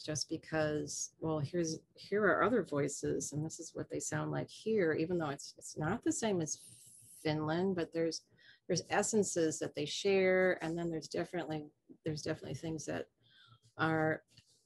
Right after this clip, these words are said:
that stand alone from those cultures. And so, um, I love all of that.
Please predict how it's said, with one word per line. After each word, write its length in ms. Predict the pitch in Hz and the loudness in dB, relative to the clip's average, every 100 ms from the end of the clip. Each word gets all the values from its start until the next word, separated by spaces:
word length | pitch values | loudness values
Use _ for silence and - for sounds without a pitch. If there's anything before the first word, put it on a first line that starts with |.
| _ _ - - - - | _ _ -20 -20 -12 -4
that 120 | 160 | 0
stand 360 | - 180 165 160 | 2 4 2 0
alone 420 | 147 156 151 147 | 2 2 2 0
from 260 | - 139 | -4 -6
those 200 | 143 151 - | -6 -6 -4
cultures. 580 | 160 156 - 123 - 131 | -2 -2 -4 -4 -4 -6
And 120 | 139 | -6
so, 360 | 160 147 139 - _ - - - - | -2 0 -2 -4 _ -20 -20 -18 -4
um, 460 | 160 156 151 147 135 _ _ _ _ _ - | 0 2 4 2 -2 _ _ _ _ _ -4
I 100 | 208 | 0
love 280 | 233 151 160 | 2 2 0
all 220 | 143 156 | 0 0
of 100 | 175 | 0
that. 260 | 147 - | -2 -6